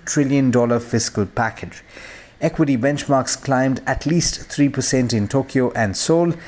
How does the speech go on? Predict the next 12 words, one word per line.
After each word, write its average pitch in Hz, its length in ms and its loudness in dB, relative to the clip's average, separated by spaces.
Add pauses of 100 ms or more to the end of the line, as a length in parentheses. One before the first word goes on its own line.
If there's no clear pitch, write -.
(300)
and 143 300 2 (120)
about 139 500 -2
two 185 140 2
percent 120 560 0
in 98 160 -2
Sydney, 90 460 -2 (180)
while 95 220 0
U 123 160 2
S 120 120 -2
futures 120 640 -2
saw 117 380 2
more 113 560 2